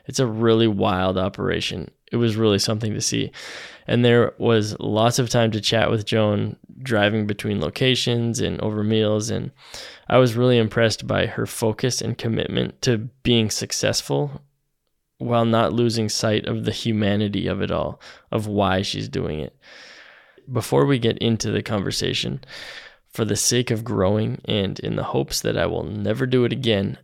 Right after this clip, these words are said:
I wanted to <laughs> say up front here that I committed the cardinal sin of podcasting. I thought I had hit the record button. And in fact, I did move my mouse to the record button and click it,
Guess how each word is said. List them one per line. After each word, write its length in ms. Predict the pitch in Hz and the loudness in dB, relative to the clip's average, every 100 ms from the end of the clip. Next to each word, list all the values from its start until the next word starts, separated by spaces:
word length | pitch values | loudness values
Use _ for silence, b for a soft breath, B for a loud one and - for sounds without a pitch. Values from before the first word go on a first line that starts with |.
| _ | _
I 80 | 117 | -2
wanted 300 | 117 117 113 | 2 0 0
to 60 | |
<laughs> 0 | |
say 420 | 110 - 131 - 117 | 0 2 4 4 2
up 120 | 113 | 0
front 400 | - 123 113 - | -4 -2 -2 -2
here 220 | 127 120 | 2 4
that 240 | 110 - B B B | 4 2 B B B
I 100 | - | -2
committed 480 | 123 120 120 120 117 | 2 4 4 4 2
the 80 | 110 | 0
cardinal 580 | - - 113 110 113 110 | 0 2 4 4 2 0
sin 320 | - 107 101 | 0 0 0
of 140 | 98 | -2
podcasting. 840 | - 92 123 120 131 123 131 127 135 B B B B B B | -2 -2 -2 -4 -4 -4 -6 -6 -8 B B B B B B
I 180 | - 104 | -4 -4
thought 760 | 107 - - 80 98 143 - - _ _ | -4 -10 0 2 4 0 -6 -20 _ _
I 240 | 113 107 | 0 2
had 260 | 107 110 107 | 0 -2 -4
hit 220 | - 117 | -4 -8
the 100 | 113 | -6
record 380 | 113 110 113 101 | -6 -4 -2 -2
button. 460 | 120 - - 123 - _ _ | -2 -4 -4 -8 -10 _ _
And 300 | 107 98 - _ | 0 0 -4 _
in 100 | 113 | -4
fact, 400 | 113 120 107 - - | 0 0 0 -2 -4
I 100 | 117 | -2
did 220 | 113 123 117 | 4 4 4
move 220 | 120 113 | 2 4
my 200 | 120 110 | 4 4
mouse 340 | 101 98 - | 4 2 0
to 180 | - 131 | -2 2
the 100 | 123 | 2
record 360 | 110 101 120 107 | 2 0 0 0
button 320 | 104 78 87 - | 0 -2 -4 -6
and 320 | 110 107 101 - | -4 -2 -4 -6
click 320 | - 139 - | -2 -2 0
it, 280 | 104 - | -6 -6